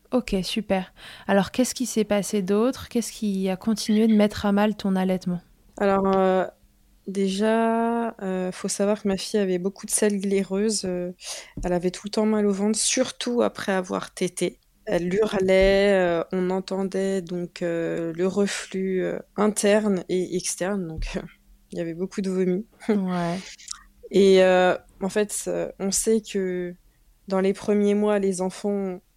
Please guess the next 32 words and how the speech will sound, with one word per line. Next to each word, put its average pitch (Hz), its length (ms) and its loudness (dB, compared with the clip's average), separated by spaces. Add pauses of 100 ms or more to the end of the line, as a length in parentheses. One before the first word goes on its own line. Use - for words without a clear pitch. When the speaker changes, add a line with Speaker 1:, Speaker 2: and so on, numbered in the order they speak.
Speaker 2:
ont 180 140 -8
des 175 180 -8
petites - 240 -12
régurgitations, 214 960 2
mais 202 160 2
là, 208 140 2
c'était 196 340 -4
tout 208 160 -8
le 202 60 -6
temps 226 320 -2
et, 185 340 0 (840)
euh, 170 420 0
à 170 80 -2
un 180 160 0
moment, 196 400 2
en 190 40 0
fait, 202 280 -4
euh, 175 400 -2
à - 80 -4
ses 185 220 -2
quatre 196 280 -2
mois, 196 460 -2 (300)
elle 202 180 4
a 202 80 4
refusé 247 600 0
de 254 40 -4
s'alimenter, 214 640 0
en 190 80 -2
fait. 175 300 -8 (920)
Speaker 1:
Ah 190 200 -4
ouais. 180 200 -4
Speaker 2:
Donc, 190 140 -12